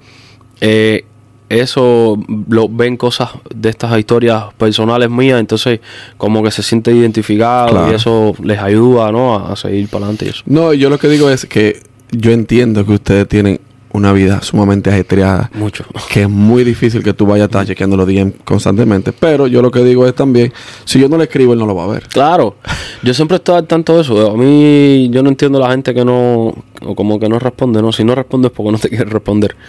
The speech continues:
Speaker 1: Pero
Speaker 2: No, hay ve-, depende del nivel también. Porque hay momentos que tú estás... Como
Speaker 1: Puede, puede que sí, pero... Por ejemplo, mi, mi Instagram lo llevo yo.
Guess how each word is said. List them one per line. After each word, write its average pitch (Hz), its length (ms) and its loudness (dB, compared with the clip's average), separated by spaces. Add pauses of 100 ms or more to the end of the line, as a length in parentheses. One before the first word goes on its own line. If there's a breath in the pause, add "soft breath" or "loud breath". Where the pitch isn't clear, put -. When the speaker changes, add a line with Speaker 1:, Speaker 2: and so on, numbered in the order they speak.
(580 loud breath)
Speaker 1:
Pero 113 220 2
Speaker 2:
No, 113 60 0
hay 113 120 0
ve-, 113 100 -2
depende 101 380 -2
del 98 80 2
nivel 87 240 0
también. 92 300 -4 (520 loud breath)
Porque 202 140 0
hay 165 80 2
momentos 139 340 0
que 123 60 -8
tú 117 100 -2
estás... 104 380 -2
Como 110 220 0
Speaker 1:
Puede, 185 280 0
puede 175 260 -2
que 131 120 -2
sí, 113 180 -4
pero... 117 1120 2 (100)
Por 131 120 0
ejemplo, 120 280 -2
mi, 117 320 0
mi 123 260 2
Instagram 147 500 0 (180)
lo 113 220 2
llevo 117 240 2
yo. 101 140 -2